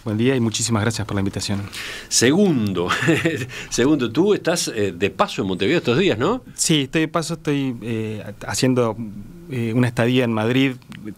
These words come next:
Speaker 1: que rela-, relacionado con, con estos temas, entonces estoy yendo y viniendo, eh, o sea que me encuentran justo en Uruguay, pero muchas veces, por ejemplo, en la, en la presentación del instituto estaba desde Madrid, entonces estoy,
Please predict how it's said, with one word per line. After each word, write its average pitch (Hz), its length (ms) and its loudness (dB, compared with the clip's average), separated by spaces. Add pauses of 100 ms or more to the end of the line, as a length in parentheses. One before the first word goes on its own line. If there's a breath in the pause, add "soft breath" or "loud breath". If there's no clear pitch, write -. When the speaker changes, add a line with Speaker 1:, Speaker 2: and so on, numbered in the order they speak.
(120)
Speaker 1:
que 113 80 0
rela-, 107 260 0
relacionado 110 440 2
con, 110 180 -2
con 110 140 -2
estos 110 200 -2
temas, 151 380 0
entonces 113 280 -4
estoy 117 200 0
yendo 123 300 2
y 117 40 4
viniendo, 113 560 2
eh, 110 540 -4 (460 loud breath)
o 98 60 -2
sea 107 100 4
que 107 160 2 (400)
me 110 100 2
encuentran 117 480 0
justo 139 320 -2
en 110 140 0
Uruguay, 113 300 2
pero 113 220 0
muchas 117 280 0
veces, 120 220 -2
por 113 100 -4
ejemplo, 117 180 0
en 107 80 0
la, 101 80 -6
en 107 140 -6
la 107 100 -2
presentación 107 640 0
del 104 180 0
instituto 120 420 -2
estaba 117 320 0
desde 104 220 -2
Madrid, 110 360 -2 (580 loud breath)
entonces 107 220 -2
estoy, 104 600 0